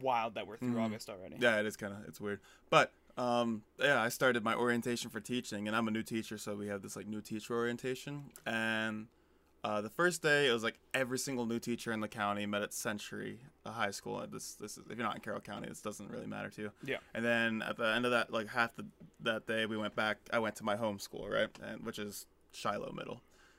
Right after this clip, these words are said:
Speaker 2: Um, and I was there for a little bit. Friday, Monday, and Tuesday, we met, all the new teachers met with our content supervisor. So I'm
Speaker 1: Mm.
Speaker 2: science, secondary science. We all met together with the rest of the secondary, new secondary science teachers in the county, and we talked about curriculum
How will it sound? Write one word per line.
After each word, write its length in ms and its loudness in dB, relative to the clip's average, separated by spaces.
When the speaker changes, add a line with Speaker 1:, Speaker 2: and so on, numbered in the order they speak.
Speaker 2:
Um, 260 -6
and 80 -4
I 60 -4
was 120 -6
there 160 0
for 100 -10
a 40 -6
little 220 -4
bit. 240 -2
Friday, 580 6
Monday, 800 2
and 340 -4
Tuesday, 800 0
we 240 -2
met, 480 -2
all 100 4
the 80 0
new 120 0
teachers 300 -6
met 240 0
with 200 -8
our 160 0
content 540 0
supervisor. 460 -6
So 340 -4
I'm 160 -4
Speaker 1:
Mm. 240 -4
Speaker 2:
science, 480 2
secondary 400 0
science. 360 -4
We 80 -4
all 100 0
met 200 -2
together 420 -2
with 240 -6
the 120 0
rest 260 4
of 40 -6
the 40 -2
secondary, 500 -4
new 140 -2
secondary 480 -2
science 300 -4
teachers 300 -6
in 80 -4
the 60 -6
county, 380 -4
and 100 -4
we 80 -6
talked 180 -4
about 220 -10
curriculum 800 2